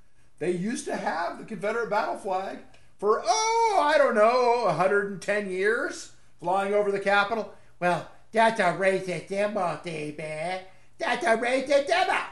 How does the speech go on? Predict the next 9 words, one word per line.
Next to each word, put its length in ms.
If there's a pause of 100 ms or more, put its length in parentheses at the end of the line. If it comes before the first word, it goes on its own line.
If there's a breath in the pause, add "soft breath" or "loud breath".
(680)
No, 260
it 80
is 180
not. 480 (360)
It's 200
the 100
Confederate 680
battle 320
flag. 380